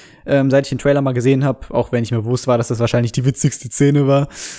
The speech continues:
ähm, hatte ich schon immer mal vor, den zu gucken, und zwar Zoomania. Habe ich jetzt, äh, geschaut und mir tatsächlich ein bisschen was dazu aufgeschrieben. Ähm,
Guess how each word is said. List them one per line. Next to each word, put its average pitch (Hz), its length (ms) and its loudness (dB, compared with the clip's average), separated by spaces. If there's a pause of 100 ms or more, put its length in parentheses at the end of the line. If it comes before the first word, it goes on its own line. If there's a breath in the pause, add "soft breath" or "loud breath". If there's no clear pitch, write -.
(140)
ähm, 120 380 -2
hatte 147 140 0
ich - 260 -12
schon 147 180 0
immer 147 160 0
mal 135 160 2
vor, 135 180 0
den 123 120 0
zu 131 120 -2
gucken, 143 180 0
und 131 40 -4
zwar 139 140 2
Zoomania. 139 560 0 (640 loud breath)
Habe 131 160 0
ich 127 60 -2
jetzt, - 320 -6
äh, 123 240 0
geschaut 147 480 -2 (100)
und 147 600 -2
mir 147 140 0
tatsächlich 143 340 -2
ein 139 80 -2
bisschen 139 160 0
was 131 100 -2
dazu 139 160 -4
aufgeschrieben. 139 540 -2 (680 loud breath)
Ähm, 127 600 -4